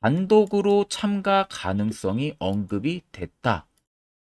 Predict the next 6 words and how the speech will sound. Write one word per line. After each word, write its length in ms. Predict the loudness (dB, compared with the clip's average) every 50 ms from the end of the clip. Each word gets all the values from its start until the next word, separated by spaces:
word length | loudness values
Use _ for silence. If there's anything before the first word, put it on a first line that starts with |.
| _ _ 0
자, 100 | 0 2
실질적으로 1160 | 2 0 0 0 0 2 4 4 4 4 2 0 2 2 2 2 4 4 6 4 4 2 0 -4 _ _ _ _ _ _ _ _ _ _ _ _ _ _ _ _
재건 500 | -8 -2 2 2 4 4 4 2 4 4
회의 240 | 2 2 2 2
같은 300 | 2 0 -2 -2 -2 -2
경우는요, 680 | 0 0 0 0 -2 -4 -4 -2 -2 0 0 -2 -2 -6